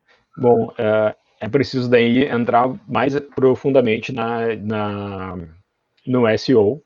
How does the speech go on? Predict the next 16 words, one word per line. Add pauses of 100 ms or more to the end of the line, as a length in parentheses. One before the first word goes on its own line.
e
aí
pra
isso
a
gente
tem
um
curso (400)
que
a
gente
entrega
pros
nossos
parceiros,